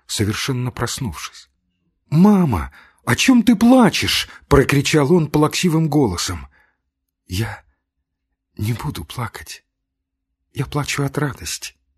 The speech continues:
Я так давно не видела тебя. Я не буду, не буду», сказала она, глотая слезы и отворачиваясь. «Ну,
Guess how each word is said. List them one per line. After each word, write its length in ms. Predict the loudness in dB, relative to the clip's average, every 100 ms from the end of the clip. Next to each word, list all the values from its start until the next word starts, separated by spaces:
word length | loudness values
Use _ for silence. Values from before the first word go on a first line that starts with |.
| _ _ _ _
Я 100 | -4
так 200 | -2 -2
давно 280 | -2 0 0
не 160 | 0 0
видела 340 | -2 -4 -10
тебя. 380 | -12 -12 -12 -14 -20 -20 -20 _ _
Я 160 | -4 0
не 140 | 0
буду, 260 | 0 -2 0
не 140 | 2
буду», 360 | 2 0 -6 -10 _ _ _ _
сказала 520 | -8 -4 -2 -2 -2
она, 220 | -2 -4 -2
глотая 420 | -2 0 -2 -2
слезы 500 | -4 -6 -6 -6 -10 _ _ _ _
и 100 | -4
отворачиваясь. 880 | -4 -4 -4 -6 -8 -10 -12 -14 -16 _ _ _ _ _ -6
«Ну, 500 | -2 0 -2 -4